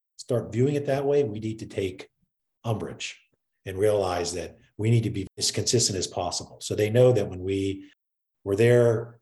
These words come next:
we're doing a good job, they feel like they're supported, they feel like they'd rather fall in with the United States over China,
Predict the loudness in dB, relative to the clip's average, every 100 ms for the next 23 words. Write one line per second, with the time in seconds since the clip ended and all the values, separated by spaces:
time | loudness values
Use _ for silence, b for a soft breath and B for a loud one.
0 | -12 -2 2 2 2 0 0 0 2 2
1 | -2 -4 -12 -4 -2 0 -2 -4 -6 -6
2 | 2 4 4 2 -2 -12 _ -12 -2 2
3 | 2 0 -4 -12 -8 -2 0 0 -2 -8
4 | _ 0 4 4 2 -4 -8 -4 -4 -4
5 | -6 -4 -4 -4 -4 -2 -2 -2 -4 -8